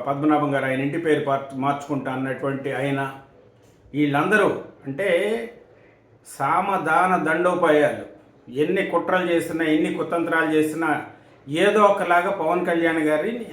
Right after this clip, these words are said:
అసెంబ్లీలోకి రాకుండా ఆపాలి, పవన్ కళ్యాణ్ గారిని అడ్డుకోవాలి.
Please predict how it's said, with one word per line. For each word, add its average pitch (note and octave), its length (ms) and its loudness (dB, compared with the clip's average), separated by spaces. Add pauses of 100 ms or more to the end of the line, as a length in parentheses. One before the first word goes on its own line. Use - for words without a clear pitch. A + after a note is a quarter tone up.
అసెంబ్లీలోకి D#3 640 -2
రాకుండా C#3+ 400 -2
ఆపాలి, C3 500 0 (140)
పవన్ D#3+ 240 -2
కళ్యాణ్ D3 300 0
గారిని C#3+ 280 -2
అడ్డుకోవాలి. C3 800 -2